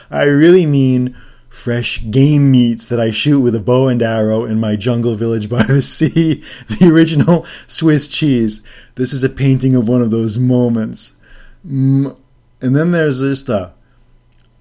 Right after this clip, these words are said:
a really weird painting of a deer with a,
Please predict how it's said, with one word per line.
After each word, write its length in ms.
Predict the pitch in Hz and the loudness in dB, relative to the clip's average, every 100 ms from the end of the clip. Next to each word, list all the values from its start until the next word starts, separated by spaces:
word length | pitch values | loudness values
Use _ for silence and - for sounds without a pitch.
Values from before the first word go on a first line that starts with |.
| _ _ - | _ _ -8
a 80 | |
really 260 | 139 165 180 | -2 0 0
weird 400 | 123 151 147 127 | 0 -2 -2 -4
painting 440 | 139 143 135 117 | -6 -6 -4 -6
of 140 | 117 107 | -6 -8
a 60 | |
deer 420 | 107 - 151 147 117 | -10 -6 -4 -2 -2
with 200 | 107 104 | -4 -6
a, 240 | 107 - | -12 -16